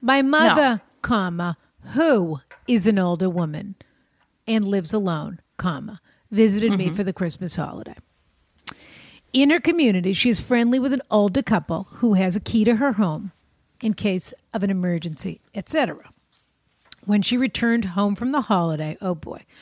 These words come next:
Speaker 1: to her horror and surprise, she found a note on her kitchen counter thanking her for her hospitality. As it turns out, the couple's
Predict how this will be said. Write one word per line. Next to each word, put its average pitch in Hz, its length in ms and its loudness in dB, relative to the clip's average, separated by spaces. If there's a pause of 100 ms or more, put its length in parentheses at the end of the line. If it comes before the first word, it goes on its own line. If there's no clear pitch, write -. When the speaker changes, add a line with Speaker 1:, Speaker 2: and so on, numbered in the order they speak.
(300)
Speaker 1:
to 226 140 2
her 214 260 2
horror 220 500 2
and 233 180 0
surprise, 175 400 0
she 196 120 -4
found 190 240 0
a 190 60 -2
note 196 520 0
on 202 140 0
her 175 100 0
kitchen 226 400 -2
counter 190 320 0 (380)
thanking 247 720 -2
her 160 180 0
for 202 180 -2
her 208 180 0
hospitality. 202 1000 -4 (800)
As 247 260 4
it - 140 -4
turns 285 280 0
out, 180 200 -2
the 226 80 -6
couple's 226 420 0